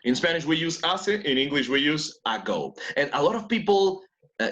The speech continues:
confuse a little bit what is the pronunciation of this one. So don't forget, it is just like it looks.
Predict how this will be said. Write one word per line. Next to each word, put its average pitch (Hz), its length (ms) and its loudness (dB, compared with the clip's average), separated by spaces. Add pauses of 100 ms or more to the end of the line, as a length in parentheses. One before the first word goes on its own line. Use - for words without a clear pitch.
confuse 156 380 2
a 151 60 4
little 135 220 0
bit 135 140 2
what 123 160 4
is 127 100 0
the 127 80 -2
pronunciation 120 720 -2
of 95 100 -6
this 92 160 -4
one. 78 240 -4
So 90 140 -6
don't 127 180 0
forget, 151 320 -2
it 190 100 0
is 208 120 -4
just 214 240 -4
like 185 160 -4
it 175 100 -2
looks. 110 280 -6